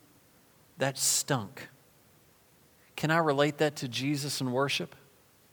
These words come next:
You know, we come into the sanctuary on Sunday and, you know, we say, "This is, this is the Lord's day. I will rejoice." And the Bible says, "Be glad in it."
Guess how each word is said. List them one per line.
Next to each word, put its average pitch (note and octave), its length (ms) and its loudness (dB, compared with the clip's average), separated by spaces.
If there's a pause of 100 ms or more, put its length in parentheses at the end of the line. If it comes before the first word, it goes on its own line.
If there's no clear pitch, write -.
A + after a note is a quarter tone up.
(1600)
You D3 80 -2
know, D3 100 2
we C#3 100 0
come D#3+ 260 0
into D#3 300 0
the C3 260 0
sanctuary B2 720 0
on A2 140 -2
Sunday G#2 600 -4
and, F#2+ 160 -14
you A#2 120 -8
know, A2 140 -4
we G#2+ 120 -6
say, A2+ 180 -4
"This C3 240 -2
is, A2+ 240 -4
this C3 200 -6
is B2 80 -6
the C#3+ 100 -4
Lord's B2+ 340 -2
day. B2 320 0
I B2 140 4
will B2+ 300 2
rejoice." A#2+ 680 -4 (280)
And C3+ 80 -4
the C3+ 40 0
Bible C3 280 4
says, A#2 220 -2
"Be B2+ 140 -2
glad A#2+ 400 4
in F#2 140 -4
it." - 160 -18